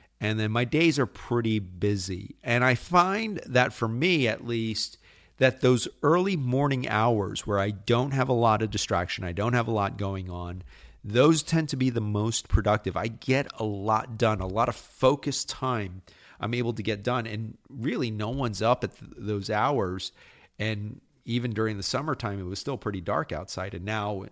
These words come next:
now that it's fall, it's really dark outside. Um,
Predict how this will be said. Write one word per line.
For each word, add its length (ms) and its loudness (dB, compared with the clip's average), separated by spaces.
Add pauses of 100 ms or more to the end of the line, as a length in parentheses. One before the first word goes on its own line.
(180)
now 200 -8
that 220 -8
it's 140 -12
fall, 280 -4
it's 160 -10
really 240 -4
dark 260 -8
outside. 520 -8 (520)
Um, 420 0